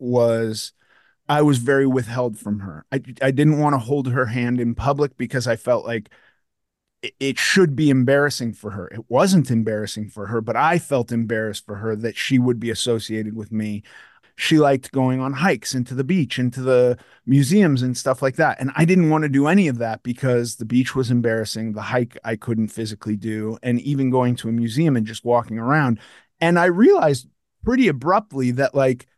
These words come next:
I, I didn't have a long-term shot with her if I didn't change in some way. And that was really the motivation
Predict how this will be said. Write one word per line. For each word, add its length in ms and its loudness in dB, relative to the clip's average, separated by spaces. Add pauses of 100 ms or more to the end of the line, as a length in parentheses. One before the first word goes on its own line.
I, 260 2
I 60 4
didn't 220 4
have 320 2
a 60 2
long-term 720 0
shot 420 2
with 160 2
her 340 -4 (440)
if 180 2
I 140 4
didn't 260 4
change 720 0 (420)
in 220 2
some 360 0
way. 480 -2 (360)
And 220 4
that 280 2
was 280 2
really 360 2
the 120 -4
motivation 920 -2